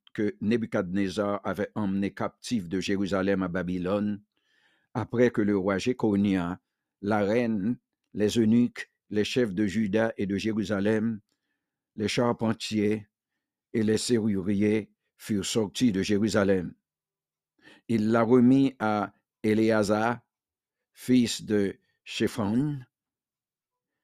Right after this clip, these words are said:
et à Gemaria, fils de Hilkidja, envoyé à Babylone par Sédécias,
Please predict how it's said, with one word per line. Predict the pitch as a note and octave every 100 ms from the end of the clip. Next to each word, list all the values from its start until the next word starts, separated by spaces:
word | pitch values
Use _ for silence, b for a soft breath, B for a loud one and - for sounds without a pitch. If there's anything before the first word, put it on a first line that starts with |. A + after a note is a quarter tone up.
| _ _ _ _ _ _ _ _
et | A2+ A2
à | G#2
Gemaria, | G2+ B2+ A#2 G2+ G#2 G#2+ A2 A2 _
fils | - - C3 G#2
de | G#2+ -
Hilkidja, | B2 G#2 A#2 F#2 G#2 G2 G2+ E3+ _ _ _ _ _ -
envoyé | G#2+ F#2+ A2 A2 A2+ -
à | G2+
Babylone | G#2 G2+ G2+ G#2 G#2+ G2+
par | G2 F2
Sédécias, | - G#2+ F#2+ - G#2+ F#2 F#2+ - -